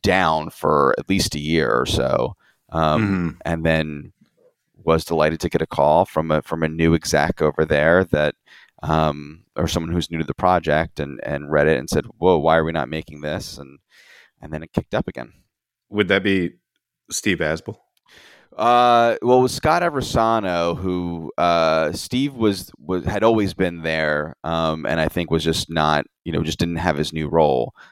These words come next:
Speaker 1: Um, and then Scott brought it to Steve, and then, and yeah, Steve is like, um, a, a r-, very rare head of a <laughs> studio, in that he's an
Speaker 2: <laughs> Yeah, he
Speaker 1: uber,
Speaker 2: is.
Speaker 1: uber fan of movies, um,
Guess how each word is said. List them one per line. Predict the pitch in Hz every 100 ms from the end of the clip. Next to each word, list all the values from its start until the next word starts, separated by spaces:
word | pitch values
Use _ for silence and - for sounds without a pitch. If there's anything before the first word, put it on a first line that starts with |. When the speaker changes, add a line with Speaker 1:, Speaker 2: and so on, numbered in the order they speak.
| _
Speaker 1:
Um, | - 80 78 78 71
and | - 82
then | 80 78 71
Scott | - 90 82 80
brought | - 78
it | 71
to |
Steve, | 76 - 82 78 65
and | 71 73
then, | 69 -
and | 76
yeah, | 78 -
Steve | - 87 82 -
is | -
like, | 58 65 58 - 67 _ _ - _ _
um, | - - 87 - _ _ _ _ _ _ _ _
a, | 92 -
a | 90
r-, | 87 85 85 85 85
very | - 95 95 95 92
rare | 82 82 82 80 78 73 78 - _ _
head | - 85 80
of | 78
a | 76
<laughs> |
studio, | - - 82 - 139 90 90 76 -
in | 82
that | 78
he's | 80 82 80
an | 82
Speaker 2:
<laughs> | -
Yeah, | 131
he | 101
Speaker 1:
uber, | 170 180 113 101
Speaker 2:
is. | 95
Speaker 1:
uber | 104 123 101 92
fan | - 101 92 90 85
of | 76
movies, | 85 95 87 80 87 64 - - - - - _
um, | 82 82 78 78 76